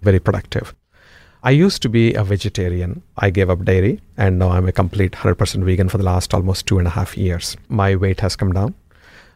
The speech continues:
I find myself a little bit more energetic. The third one, dogs for me, I have three dogs, three big dogs, Rhodesian Ridgebacks, and I absolutely love them to death. They're so affectionate, they're so loving. Being with them even for a few minutes is so therapeutic.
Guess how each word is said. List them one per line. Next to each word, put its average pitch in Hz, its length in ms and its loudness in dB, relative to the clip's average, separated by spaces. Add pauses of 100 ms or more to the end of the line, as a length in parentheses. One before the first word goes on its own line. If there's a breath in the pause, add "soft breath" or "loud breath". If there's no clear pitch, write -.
I 104 120 -2
find 98 260 0
myself 98 360 0
a 107 40 -2
little 101 220 -2
bit 98 200 -2
more 104 160 0 (100)
energetic. 120 600 -2 (540 soft breath)
The 120 160 -2
third 226 340 0
one, 101 280 -4
dogs 165 440 4
for 107 240 2
me, 90 400 -2 (560 soft breath)
I - 60 0
have 101 160 0
three 117 200 0
dogs, 87 360 0
three 101 160 4
big 92 220 2
dogs, 95 280 0
Rhodesian 98 400 4
Ridgebacks, 95 600 -2
and 98 120 2
I 92 100 0
absolutely 98 540 -4
love 95 200 0
them 92 160 -2
to - 80 -6
death. - 220 -4 (100)
They're 110 180 4
so - 260 0
affectionate, 95 520 -2
they're 98 120 0
so - 220 -2
loving. 90 420 2
Being 110 200 4
with 98 120 0
them 101 160 -2
even 101 200 0
for 98 160 -2
a 90 40 0
few 98 220 -2
minutes 92 380 -4
is 110 180 0
so - 420 -2
therapeutic. - 760 -4